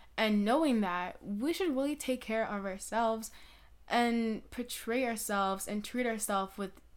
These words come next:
dignity and respect, knowing who lives in us, which is the, which is God and His Holy Spirit. And this is not to shame or to judge anyone. Like, that's really not where I'm coming from, but I'm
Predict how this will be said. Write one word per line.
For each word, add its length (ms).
dignity 420
and 180
respect, 800
knowing 480
who 200
lives 320
in 120
us, 260
which 140
is 100
the, 140
which 180
is 100
God 360
and 180
His 140
Holy 240
Spirit. 560
And 160
this 100
is 80
not 180
to 80
shame 420
or 100
to 120
judge 460
anyone. 500
Like, 220
that's 140
really 220
not 220
where 140
I'm 100
coming 300
from, 280
but 220
I'm 300